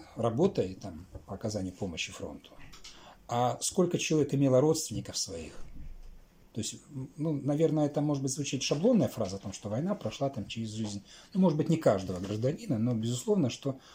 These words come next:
очень многие, для очень многих она стала серьёзной травмой.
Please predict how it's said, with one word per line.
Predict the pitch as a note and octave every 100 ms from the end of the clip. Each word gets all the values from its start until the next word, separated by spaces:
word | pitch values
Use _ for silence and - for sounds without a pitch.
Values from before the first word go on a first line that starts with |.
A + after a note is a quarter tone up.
| -
очень | D3+ C3+ C#3
многие, | C#3 F3+ D3 A#2 F2+ - _ -
для | A#2+
очень | A#2 -
многих | A#2 F3+ D3 A2+
она | G2
стала | - C#3
серьёзной | C3 - A2 A2+ A2
травмой. | B2 G#2+ F#2+ D#2+